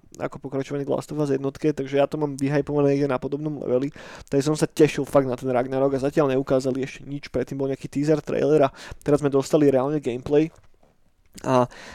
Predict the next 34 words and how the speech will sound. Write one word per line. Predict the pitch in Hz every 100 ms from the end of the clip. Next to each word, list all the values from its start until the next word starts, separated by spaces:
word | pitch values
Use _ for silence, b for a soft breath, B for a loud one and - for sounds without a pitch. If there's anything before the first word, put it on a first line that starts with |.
| B -
vyzerá | 160 190 269 233
to | 269
fajn, | - 131 160 196
všetko | - 147 - -
pokoj, | 143 - 143 196
hej, | - 139 185 -
ale | 147 139 143 143 143 B B B B B _ _ -
ne-, | 156 160 156 151 151 151
nejako | 165 180 -
mi | 196
to | 185
úplne | 170 170 175
neodjebalo | 151 175 151 143 135
hlavu. | 123 127 123 - 64
Vieš, | 143 156 175
že, | 156 147
že | 143
vyzerá | 165 196 220 185
to | 165
ako | 160 196
jednotka. | 147 143 156 - - -
Vyzerá | 147 160 160
to | 165
strašne | - - 160 208 196 - 196
podobne | 175 180 165
ako | 151 160
jednotka. | 139 139 139 - 160 147
Nevidím | 147 180 170
tam | 151 143
aj | 143 139
nejaký | 139 147 139
veľký | 131 143 151
grafický | 147 85 - - - 160
update. | 160 156 156 160 156 156 -